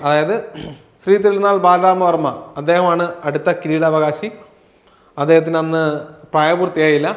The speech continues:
പ്രായപൂർത്തിയാകാത്തത് കൊണ്ട്, ആ, അന്ന് അവിടെ ഭര-, റീജന്റ് ഭരണം നടത്തിയ സേതു ലക്ഷ്മിബായിയാണ്. ഈ സേതു ലക്ഷ്മിബായിയുടെ ഭരണത്തിന് കീഴിലാണ് ദേവദാസ് സമ്പ്രദായം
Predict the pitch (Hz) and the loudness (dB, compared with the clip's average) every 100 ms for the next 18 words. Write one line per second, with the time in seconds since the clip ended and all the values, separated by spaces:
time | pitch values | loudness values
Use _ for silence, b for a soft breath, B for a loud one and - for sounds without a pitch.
0 | - - 160 170 180 175 165 165 175 180 | -8 -6 -4 -2 -4 -2 0 0 -2 -2
1 | 175 165 175 - B B B B - 151 | -2 -2 -4 -6 B B B B -12 -6
2 | 143 139 139 139 143 156 165 165 160 151 | -4 -2 -4 -4 -4 -4 -2 -2 -2 0
3 | 151 151 151 156 151 175 196 190 170 160 | 0 0 0 -2 -4 -2 -2 0 -2 -2
4 | 151 - - 165 175 170 160 160 151 147 | -6 -8 -6 -2 0 -2 -4 -6 -2 0
5 | 143 131 120 120 - b b b b b | 0 0 -4 -12 -20 b b b b b
6 | 208 208 226 247 277 254 247 240 226 220 | -2 0 4 4 4 0 -2 -6 -4 -2
7 | 202 190 196 190 185 170 170 170 - 147 | -2 -4 -6 -6 -4 -2 -4 -6 -12 -4
8 | 160 175 202 214 214 208 175 165 147 | 2 2 4 2 2 -4 -4 -2 -2